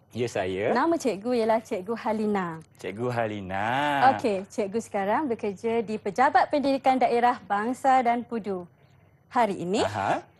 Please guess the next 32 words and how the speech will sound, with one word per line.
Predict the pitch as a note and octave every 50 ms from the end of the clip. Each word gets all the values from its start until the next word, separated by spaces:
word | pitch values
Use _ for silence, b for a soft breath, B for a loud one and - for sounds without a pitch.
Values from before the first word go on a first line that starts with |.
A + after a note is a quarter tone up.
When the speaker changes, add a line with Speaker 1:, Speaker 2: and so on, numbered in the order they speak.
| b b b b b
Speaker 2:
Irfan | b D4 E4+ - - F4 G4+
nak | G4 C4+ -
tahu | - C#4 C4+ D4+ A4+
hari | - - C#4 A#3 B3+
ini | B3 C#4
cikgu | C#4+ - A3 G#3 C4+
nak | C4+ A#3 F3
ajar | A#3 A#3 C#4+ D4
apa? | D4+ - G#3
Speaker 1:
Ha, | F#3 A3
ha. | - G3+ D3+ A2 F#2+ G2+ - _ - - _ _
Kita | - - C3+ C3 - - G3+
nampak | F#3 F3+ D#3+ D3+ - - - -
tadi | C#3+ D3 D#3 E3+
cikgu | - D3+ C#3+ D3+
ada | D#3 - C3+ C3 C#3
bernyanyi, | C#3 A#2 C3+ C#3+ D3 D3+ D3+ D#3+ F3 G3+ G#3 D#3 A2+
bersketsa | G2 G#2 A#2+ B2 - - - G3 F3+ - - - E3+ F3+
sebelum | E3+ - C3+ C#3+ D3+ C#3
masuk | C#3 C#3+ D3 - - C#3 C3
ke | B2+ D3
sini. | C#3 - E3 D#3 D#3+ F3 C#3+ A2 B B B B B B
Apa | B - A3 A#3 - - - B3+
yang | A#3+ G#3+
kita | - F3+ - F3
nak | D#3 D3+ -
belajar | C3 C3+ C3+ B2+ B2
hari | A#2+ A2 G#2
ini, | G#2 G#2
cikgu? | G2 - F#2 F#2+ A#2+ F3 A3+ F#3+ B2+ F#2+ E2+ -
Speaker 2:
Sebenarnya, | - - A#3 C4+ C#4+ C#4+ C#4+ C4+ B3+
Irfan, | B3 A#3+ - - B3+ B3 A#3+ A3+ G#3+ G3 G3+ G#3